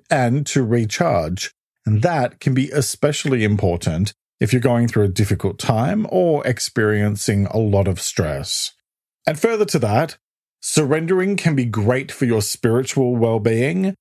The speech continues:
because it can help you to develop a greater sense of trust in yourself and the wider world. And if you practice any kind of spiritual belief system, it can help to align you with its teachings, or just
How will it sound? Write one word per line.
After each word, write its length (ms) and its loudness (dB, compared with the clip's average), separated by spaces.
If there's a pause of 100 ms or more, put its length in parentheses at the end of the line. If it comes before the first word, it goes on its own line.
(300)
because 460 0
it 160 -6
can 140 0
help 300 0
you 140 0
to 120 0
develop 500 0
a 100 -2
greater 560 0
sense 400 -2
of 200 -4
trust 540 -4
in 160 0
yourself 800 -2 (360)
and 220 2
the 60 4
wider 340 2
world. 560 -2 (440)
And 140 2
if 120 -4
you 100 0
practice 460 -2
any 220 0
kind 280 2
of 100 0
spiritual 500 0
belief 320 0
system, 580 0 (400)
it 160 -2
can 140 -2
help 280 0
to 200 2
align 380 2
you 200 2
with 180 2
its 260 0
teachings, 760 -4 (160)
or 480 0 (160)
just 300 -2